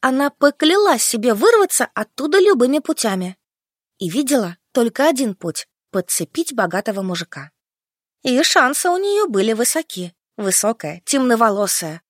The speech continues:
она была похожа на Сальму Хайек. Только более стройная и молодая. Оторвистая, хваткая и циничная. Что в наше время является просто необходимым условием выживания. Не проработав и месяца,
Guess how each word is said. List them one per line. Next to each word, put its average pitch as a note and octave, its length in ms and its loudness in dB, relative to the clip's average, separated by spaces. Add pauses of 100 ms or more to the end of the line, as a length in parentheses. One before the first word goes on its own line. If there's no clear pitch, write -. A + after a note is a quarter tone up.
(100)
она F#3+ 280 -2
была F4+ 260 0
похожа G#3 500 -2
на E4 140 -2
Сальму G3 360 -2
Хайек. D#3 560 -14 (340)
Только C#4 320 0
более C#4 360 0
стройная F4 600 2
и E4+ 120 -4
молодая. E3+ 640 -6 (300)
Оторвистая, B3 920 0 (100)
хваткая C4 680 -2
и F#4+ 80 2
циничная. G#3 720 -4 (320)
Что - 320 -2
в F3+ 80 -4
наше D#4 280 2
время A3 280 -2
является F#3+ 560 2
просто C4+ 340 -2
необходимым D#4 680 0
условием F#3+ 460 0
выживания. F#3+ 680 -2 (440)
Не G#3+ 200 2
проработав C4+ 800 0
и G#3+ 60 -2
месяца, B3 600 -2